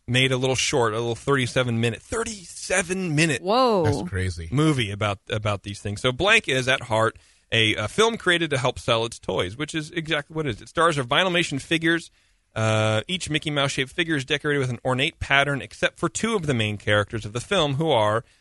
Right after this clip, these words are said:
Speaker 1: left blank. Judging from the trailer, Blank will be a classic Disney love story, one in which the main characters learn that it, if it's impor-,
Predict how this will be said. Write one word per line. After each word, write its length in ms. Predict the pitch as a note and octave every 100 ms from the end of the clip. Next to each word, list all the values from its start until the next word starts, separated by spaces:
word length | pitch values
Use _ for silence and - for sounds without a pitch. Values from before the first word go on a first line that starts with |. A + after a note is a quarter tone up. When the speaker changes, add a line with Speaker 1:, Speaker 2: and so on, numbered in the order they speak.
| _ G#2
Speaker 1:
left 320 | G2 - A2+
blank. 480 | C3 E3 C3+ - _ _ _ _ _ _ _
Judging 300 | C3+ C3+ C#3
from 120 | C3 C3
the 60 |
trailer, 340 | - F#3 F#3+ D#3
Blank 260 | E3 F#3+
will 80 | E3
be 120 | D3+
a 40 | C3
classic 480 | - E3 D#3 E3+
Disney 300 | C#3 D3 C3+
love 260 | C3 F#3 F#3+
story, 380 | - D#3+ C#3+ D3
one 280 | C#3+ C3 B2+
in 120 | A#2
which 180 | A#2 -
the 60 | A2
main 180 | G#2+
characters 440 | G#2+ C#3 C#3+ D#3 C3+
learn 360 | B2+ B2+ A#2
that 120 | A2+ A2
it, 140 | A2
if 140 | - -
it's 140 | A2
impor-, 300 | G#2+ - C#3+